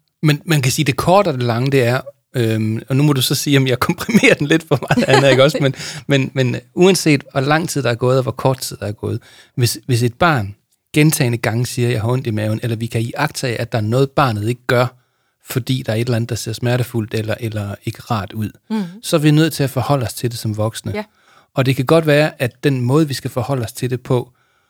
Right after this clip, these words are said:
Speaker 1: eller det, at vi skal forholde os til det, kommer til at konflikte med noget af det, vi i øvrigt havde tænkt os at gøre.
Speaker 2: Ja.
Speaker 1: Altså, så, sådan er det bare, ikke?
Speaker 2: Jo, og, og jeg, jeg tror, i den forbindelse, så,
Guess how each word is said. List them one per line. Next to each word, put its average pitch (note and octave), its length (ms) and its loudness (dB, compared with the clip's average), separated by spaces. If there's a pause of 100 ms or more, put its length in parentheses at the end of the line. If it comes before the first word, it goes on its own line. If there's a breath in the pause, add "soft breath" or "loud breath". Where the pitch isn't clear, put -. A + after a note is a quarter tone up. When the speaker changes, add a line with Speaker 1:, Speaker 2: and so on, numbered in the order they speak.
(380)
Speaker 1:
eller A2+ 220 0
det, D3+ 280 2
at D3+ 200 -2
vi C3 60 2
skal - 180 -2
forholde A2+ 320 -2
os - 100 -8
til A#2+ 200 -4
det, A2+ 120 -4 (320)
kommer A#2+ 280 0
til C#3+ 320 0 (380)
at G#2+ 120 -6
konflikte C#3+ 480 2
med A#2+ 80 2
noget B2 100 4
af B2+ 60 2
det, B2+ 140 2
vi B2+ 80 -2
i A#2+ 60 0
øvrigt D3+ 180 6
havde A2 140 -4
tænkt B2 180 -4
os A2 120 -6
at G#2+ 80 -6
gøre. F#2+ 200 -4 (120)
Speaker 2:
Ja. G3 180 -2 (360)
Speaker 1:
Altså, A#2 200 -6
så, D#3+ 140 0
sådan E3 380 0
er C3 100 2
det C3+ 100 -2
bare, G2+ 280 -4 (160)
ikke? B2+ 280 -10 (580 loud breath)
Speaker 2:
Jo, B3 340 2
og, A3 220 2
og A3+ 100 2
jeg, A#3 140 2
jeg A#3 180 -4
tror, C#4+ 160 -4
i A#3 60 0
den C#4 180 -2
forbindelse, A#3+ 400 -4
så, C4+ 140 -8